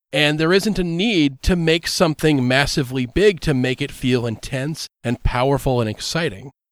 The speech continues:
Maybe the limitations of television, knowing that you can't have the mass C G I battle all the time, forces you to do the writing.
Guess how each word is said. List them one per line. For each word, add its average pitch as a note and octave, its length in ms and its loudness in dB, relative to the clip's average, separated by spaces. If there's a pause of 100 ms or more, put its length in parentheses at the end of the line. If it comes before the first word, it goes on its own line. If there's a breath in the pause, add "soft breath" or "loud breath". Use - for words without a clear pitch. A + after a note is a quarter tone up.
Maybe G3 560 2 (100)
the D3+ 380 2
limitations F#3 720 2
of C#3+ 80 -4
television, B2 500 -2
knowing D#3+ 360 6
that C#3 120 -4
you D3+ 120 -4
can't - 320 -2
have A#2 200 -2
the A2+ 80 -4
mass A2 220 -2
C A#2 160 -2
G A2+ 160 0
I G#2 80 -2
battle G#2+ 300 -4
all G#2+ 80 -6
the A2 80 -8
time, B2 260 -4 (260 loud breath)
forces - 600 -4
you G#2+ 160 -4
to G#2 100 -8
do G2 200 -6
the G2+ 100 -6
writing. A#2 480 -8